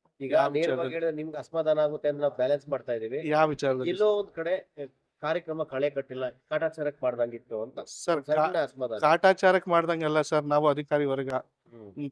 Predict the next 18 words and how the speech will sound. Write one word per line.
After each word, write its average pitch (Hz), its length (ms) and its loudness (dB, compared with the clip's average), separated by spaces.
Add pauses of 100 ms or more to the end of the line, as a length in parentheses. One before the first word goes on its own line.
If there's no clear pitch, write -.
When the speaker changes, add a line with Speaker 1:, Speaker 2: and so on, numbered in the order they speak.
Speaker 2:
ತಾವ್-, 147 320 4
ನಾವು 147 240 0
ನಮ್ದೇ 147 300 -2
ಆದಂತ 147 400 2
ಒಂದು 139 240 -2
ಪರಿಮಿತಿ 143 420 -4
ಇರುತ್ತೆ, 131 360 -4 (1120)
ಕರ್ತವ್ಯಗಳು 151 560 2
ಇರುತ್ತೆ, 147 220 0
Speaker 1:
ಹ್ಮ್. 127 120 0
Speaker 2:
ಪರಿಮಿತಿ 160 420 0
ಇರುತ್ತೆ. 135 340 -2
ನಾವು 147 180 -2
ಮಾನ್ಯ 147 240 -2
ಜಿಲ್ಲಾಧಿಕಾರಿ, 151 540 -2
ಆಡಳಿತಾಧಿಕಾರಿ 147 640 -2
ಅವ್ರನ್ನೂ 147 220 -2
ಕರೆದಿದ್ವಿ, 139 580 -4